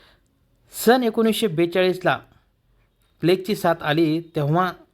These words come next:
स्वतः शंकर महाराजांनी अंतापूरचे श्री त्र्यंबक कुंभार व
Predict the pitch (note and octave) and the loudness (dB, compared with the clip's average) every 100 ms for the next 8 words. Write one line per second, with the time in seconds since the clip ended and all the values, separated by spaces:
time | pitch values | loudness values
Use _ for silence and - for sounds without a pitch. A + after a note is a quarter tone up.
0 | _ - D#3 G3 F3+ - D3+ F#3 F3 E3 | _ -6 -2 -2 -2 -2 0 0 2 2
1 | D#3 D#3 D3+ D#3+ F#3 G3 - - - D3 | 2 0 0 0 -2 -8 -20 -18 -6 -4
2 | D3 E3+ E3+ D#3+ E3 D3+ - E3 E3 - | 0 -2 0 -4 -2 -2 0 -4 -4 -2
3 | D#3 E3+ F3 F3 D#3 D#3 D#3 D3 C#3+ | 0 2 -2 -2 -2 2 2 0 -2